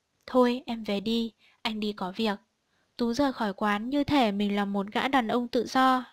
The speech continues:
như thể anh chẳng quen gì Hoa, cô gái mà anh vừa ngỏ lời, đề nghị làm bạn gái. Tú và Hoa trở thành tình nhân như thế,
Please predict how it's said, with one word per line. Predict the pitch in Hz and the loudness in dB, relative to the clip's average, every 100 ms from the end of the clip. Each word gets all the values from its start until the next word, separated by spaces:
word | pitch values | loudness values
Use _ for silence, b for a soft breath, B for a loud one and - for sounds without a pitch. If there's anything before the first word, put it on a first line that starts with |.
| - | -6
như | 240 | -4
thể | 233 233 190 | 0 0 0
anh | - 214 | -2 -2
chẳng | - 214 175 | 0 -2 -2
quen | 226 220 | -2 -2
gì | 214 | -2
Hoa, | 202 214 226 233 - _ | -4 0 2 0 -4 _
cô | - 254 | -2 0
gái | 233 202 214 | 2 0 0
mà | 247 | -2
anh | 247 247 | -2 -2
vừa | 240 214 | 0 -2
ngỏ | 190 180 | 0 -2
lời, | 185 190 180 185 _ _ _ | 0 0 0 -4 _ _ _
đề | 214 190 | -2 -2
nghị | 196 202 | -2 -4
làm | 208 208 185 | -4 -4 -2
bạn | 190 208 | -6 -2
gái. | 196 190 240 - _ _ _ _ _ _ _ _ _ _ _ _ | 0 0 -2 -6 _ _ _ _ _ _ _ _ _ _ _ _
Tú | - 214 208 | 0 0 2
và | 262 | -2
Hoa | 226 240 240 240 | 0 0 0 0
trở | 220 | -4
thành | 196 220 208 | -4 -4 -4
tình | 208 196 | -4 -2
nhân | 233 233 | -4 -4
như | 233 226 | -4 -4
thế, | 220 214 214 | -2 0 -2